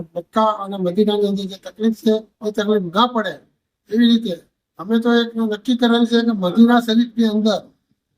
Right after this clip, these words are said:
જે હોટલની અંદર ગેસનો બાટલો કે ચૂલો કોઈ પણ સળગાવવા નથી દેતા, તેના માટે અમે એવું એક નક્કી કરીએ છીએ કે મદીના શરીફમાં અમારા હાજીઓને ખાવાનું, જમવાનું ગુજરાત રાજ્ય સરકાર તરફથી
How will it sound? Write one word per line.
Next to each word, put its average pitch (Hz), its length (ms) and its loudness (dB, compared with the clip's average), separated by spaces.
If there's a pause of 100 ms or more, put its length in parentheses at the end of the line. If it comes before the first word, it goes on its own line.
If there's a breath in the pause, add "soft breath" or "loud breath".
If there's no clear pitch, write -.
(120)
જે 220 120 4 (220)
હોટલની 220 460 4
અંદર 214 400 2 (480)
ગેસનો 208 500 0
બાટલો 196 380 -4 (400)
કે 196 180 -10
ચૂલો 214 360 0
કોઈ 214 260 -4
પણ - 160 -20
સળગાવવા 190 380 -8
નથી 214 280 -6
દેતા, 196 300 0 (560)
તેના 226 260 2
માટે 233 240 0 (400)
અમે 214 180 -6
એવું 220 220 0 (160)
એક 220 180 -10
નક્કી 196 300 -10
કરીએ 226 260 4
છીએ 226 220 0 (340)
કે 233 80 -8
મદીના 208 460 2
શરીફમાં 226 640 -2
અમારા 220 360 0
હાજીઓને 208 460 -4 (520)
ખાવાનું, 220 520 0
જમવાનું 214 520 -6
ગુજરાત 208 500 -4
રાજ્ય 196 260 -10
સરકાર 196 380 -14
તરફથી 190 500 -10